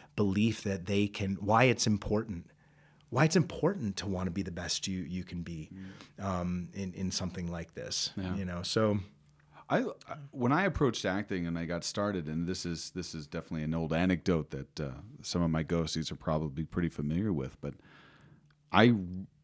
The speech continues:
Speaker 2: came from it from a background of learning how to be a part of a sports team.
Speaker 1: Mm-hmm.
Speaker 2: Like, so, you know, football, basketball,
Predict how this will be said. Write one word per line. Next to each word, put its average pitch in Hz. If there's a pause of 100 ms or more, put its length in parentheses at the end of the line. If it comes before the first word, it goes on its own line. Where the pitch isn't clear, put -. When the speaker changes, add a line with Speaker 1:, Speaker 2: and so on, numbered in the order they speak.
(140)
Speaker 2:
came 104
from 95
it 85
from 85
a 82
background 82
of 78
learning 78
how 73
to 76
be 76
a 73
part 76
of 80
a 95
sports -
team. -
Speaker 1:
Mm-hmm. 101
Speaker 2:
Like, 104
so, 80
you 80
know, 73
football, 87
basketball, 92